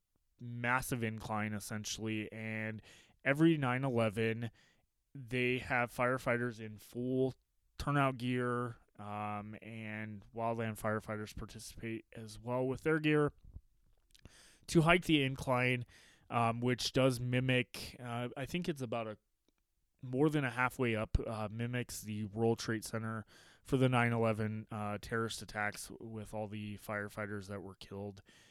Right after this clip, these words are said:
um, on nine eleven. So I got to do that. That was probably a very eye-opening and just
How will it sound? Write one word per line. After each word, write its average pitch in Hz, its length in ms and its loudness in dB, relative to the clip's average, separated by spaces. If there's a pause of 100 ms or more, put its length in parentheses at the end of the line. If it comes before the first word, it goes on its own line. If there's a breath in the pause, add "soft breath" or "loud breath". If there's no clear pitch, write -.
(260 soft breath)
um, 92 280 -6
on 120 260 -2
nine 107 220 -4
eleven. 101 480 -6 (380 soft breath)
So - 120 2
I 135 60 6
got 160 180 10
to 175 60 4
do 143 180 4
that. 117 440 0 (140)
That 131 300 2
was 123 500 -2
probably 120 440 0
a 104 40 -6
very 117 520 -4
eye-opening 117 840 -2
and 107 720 -6 (500 soft breath)
just - 400 -4